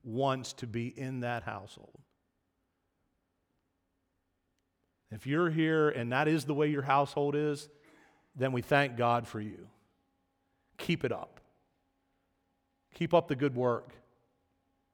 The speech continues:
Never grow tired of good work.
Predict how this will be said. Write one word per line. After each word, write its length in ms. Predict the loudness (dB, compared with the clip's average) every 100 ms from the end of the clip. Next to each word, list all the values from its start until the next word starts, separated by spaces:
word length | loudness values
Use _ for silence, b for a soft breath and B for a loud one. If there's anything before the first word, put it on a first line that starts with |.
| _ _ _
Never 180 | -6 -2
grow 220 | 4 4 4
tired 560 | 6 8 10 8 2 -8 -20 _ _ _ _ _ _ _ _
of 140 | -10 -2
good 160 | -2 -2
work. 320 | -4 -6